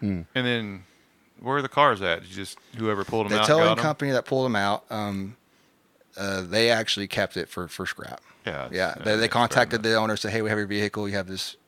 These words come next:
Speaker 3: I think it's ninety days to come get it. If they don't, then they just scrap 'em out."
Speaker 2: That's pretty cool.
Speaker 3: Yeah.
Speaker 2: So if anybody has anything they're lost, they can get a hold of you, and you can, you'll magnet around
Speaker 3: Mm-hmm.
Speaker 2: for 'em
Speaker 3: Yep.
Speaker 2: to find it.
Speaker 3: Yep. If I
Speaker 2: That's
Speaker 3: can't,
Speaker 2: awesome.
Speaker 3: Patrick can.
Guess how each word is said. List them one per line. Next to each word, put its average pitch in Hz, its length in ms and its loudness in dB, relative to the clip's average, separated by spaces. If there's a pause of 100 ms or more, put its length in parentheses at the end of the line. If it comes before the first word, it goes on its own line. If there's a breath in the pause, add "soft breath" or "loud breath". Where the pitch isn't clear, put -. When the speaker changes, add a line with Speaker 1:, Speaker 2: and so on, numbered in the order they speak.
(120)
Speaker 3:
I 107 60 -2
think 101 160 -2
it's - 100 -6
ninety 98 240 -2
days 95 240 -2
to 92 80 -12
come 98 200 -6
get 87 140 -4
it. 90 280 -6
If 85 100 -10
they 90 140 -4
don't, 87 280 -6
then 87 120 -10
they 87 100 -10
just 85 140 -10
scrap - 260 -14
'em 62 80 -18
out." 60 200 -18 (340)
Speaker 2:
That's - 160 -12
pretty - 260 -16
cool. - 160 -14 (160)
Speaker 3:
Yeah. 58 180 -14 (440 loud breath)
Speaker 2:
So - 120 -2
if 101 80 -4
anybody 113 300 4
has 113 220 4
anything 107 260 -4
they're 95 140 -4
lost, 98 300 2
they 101 80 -6
can 98 60 -8
get 95 120 -6
a 92 40 -8
hold 101 160 -4
of 90 120 -6
you, 90 140 -6
and 87 60 -6
you 85 100 -8
can, 87 140 -14
you'll 92 140 -8
magnet 85 320 -8
around 82 200 -2
Speaker 3:
Mm-hmm. 117 120 0
Speaker 2:
for 104 200 -6
'em 82 60 -10
Speaker 3:
Yep. 107 100 -2
Speaker 2:
to - 40 -20
find 87 240 -8
it. - 100 -14 (160)
Speaker 3:
Yep. - 160 -8 (800 soft breath)
If 101 100 -6
I 113 100 8
Speaker 2:
That's - 80 0
Speaker 3:
can't, 143 180 4
Speaker 2:
awesome. - 100 -20
Speaker 3:
Patrick 139 260 0
can. 147 280 -2